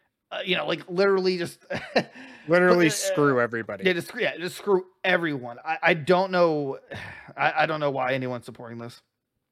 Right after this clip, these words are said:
Speaker 1: This is
Speaker 2: No,
Speaker 1: just, like,
Speaker 2: I don't, I don't get it.
Speaker 1: I, I want, like, I'd love to interview anyone who, who would defend this point. I really would. I would love to know why you think this is a, a good idea. And if, and if you say a fresh start, uh, you know, tell the people that spent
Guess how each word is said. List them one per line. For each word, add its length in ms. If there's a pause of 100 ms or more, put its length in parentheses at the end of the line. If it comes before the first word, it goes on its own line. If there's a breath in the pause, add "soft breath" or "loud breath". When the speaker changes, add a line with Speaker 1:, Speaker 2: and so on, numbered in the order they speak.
(720)
Speaker 1:
This 120
is 140
Speaker 2:
No, 60
Speaker 1:
just, 220
like, 200
Speaker 2:
I 80
don't, 360
I 120
don't 160
get 180
it. 100
Speaker 1:
I, 100
I 120
want, 240
like, 160
I'd 160
love 140
to 120
interview 380
anyone 420
who, 300
who 400
would 160
defend 320
this 120
point. 300
I 60
really 280
would. 320 (120)
I 100
would 120
love 140
to 60
know 440 (240)
why 300
you 120
think 140
this 160
is 160
a, 260 (320)
a 100
good 200
idea. 260
And 100
if, 140
and 100
if 60
you 120
say 220
a 120
fresh 400
start, 420 (500)
uh, 380
you 140
know, 100
tell 160
the 80
people 200
that 120
spent 200